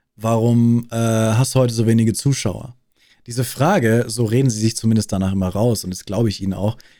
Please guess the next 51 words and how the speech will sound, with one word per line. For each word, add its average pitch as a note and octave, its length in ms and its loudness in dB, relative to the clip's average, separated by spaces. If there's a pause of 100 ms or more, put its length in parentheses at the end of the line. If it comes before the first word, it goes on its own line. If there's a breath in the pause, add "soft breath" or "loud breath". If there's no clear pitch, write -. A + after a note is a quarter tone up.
diese B2+ 160 -6
Frage D3 380 0
kommt C#3+ 220 0
meistens C3 460 0
einfach B2 320 0
nur B2 420 2 (120)
aus A2+ 440 -4
Interesse, A2 680 -2
weil F#2+ 140 -6
hier A2+ 200 -4
wird G2 120 -4
über G2 160 -2
Stream G#3 320 0
geredet. F2 360 -4
„Hey D3+ 120 -2
Leo, C#3 340 2
was - 180 -6
glaubst F3+ 280 -2
du, E2+ 80 -10
warum B2+ 220 -2
hast C#3+ 180 0
du - 60 -2
heute G#2 200 -2
so G2 120 -4
wenige B2+ 260 2
Zuschauer? - 460 -4 (440 soft breath)
Hey D#3 140 -6
Leo, D#3+ 320 0
warum B2 220 0
schreiben C3+ 300 2
gerade A#2+ 220 0
so A2+ 200 0
wenige B2+ 260 4
im B2 80 2
Chat? - 320 -4
Kannst C3+ 260 -4
du C3 40 -2
uns A#2 140 0
sagen, B2 360 0
warum B2+ 240 -2
das, B2 280 -2
woran A#2+ 360 -2
das B2+ 200 0
liegt? E3 180 -2
Vielleicht A#2 180 -4
kann C3+ 100 -2
ich A#2+ 80 -6
daraus A#2+ 260 -4
was A#2+ 120 -4
lernen.“ E3+ 300 -2 (540 soft breath)
Trotzdem A2+ 840 -2